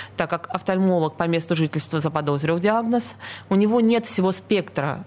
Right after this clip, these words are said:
оборудования, которое необходимо для окончательного подтверждения, потому что, чтобы окончательно Подтвердить диагноз наследственной дистрофии сетчатки нужно провести два основных исследования. Это оптическая когерентная томография сетчатки,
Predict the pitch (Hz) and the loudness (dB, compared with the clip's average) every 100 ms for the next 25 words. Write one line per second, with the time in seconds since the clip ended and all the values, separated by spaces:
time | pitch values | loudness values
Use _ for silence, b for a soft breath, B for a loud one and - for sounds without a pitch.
0 | - 165 170 208 233 202 175 156 151 160 | -6 -2 0 0 0 2 2 0 -2 -2
1 | 202 202 170 160 151 - 170 208 196 165 | 0 2 2 0 0 -2 0 2 2 2
2 | 165 156 165 185 175 175 165 165 - 170 | 0 0 -4 -2 0 0 0 -2 -2 -2
3 | 165 175 151 139 139 160 160 160 - 175 | 0 0 2 0 -2 -2 -2 -2 -4 -2
4 | 165 170 170 185 170 175 185 - 202 220 | 0 0 -2 -2 -2 -2 -2 0 0 2
5 | 247 180 156 147 151 170 - 160 - 156 | 2 2 0 -2 -2 -2 0 -2 0 0
6 | 147 156 175 165 165 147 180 - 170 135 | 0 0 0 0 0 0 0 0 0 -2
7 | - 139 B B B B - 254 240 - | -8 -14 B B B B 0 2 2 2
8 | 180 180 - 208 170 196 190 170 160 175 | 0 0 0 2 2 2 -2 -2 0 -2
9 | 175 - 160 139 135 135 143 190 175 - | -4 -2 0 0 0 0 0 -2 -2 -4
10 | 185 - 202 - - 170 151 170 196 262 | -6 -2 -2 -2 -2 -2 0 0 2 2
11 | 262 220 175 170 160 165 165 160 147 170 | 0 0 0 0 0 -2 0 -2 0 -2
12 | - 247 262 - 254 | 0 0 0 -2 -4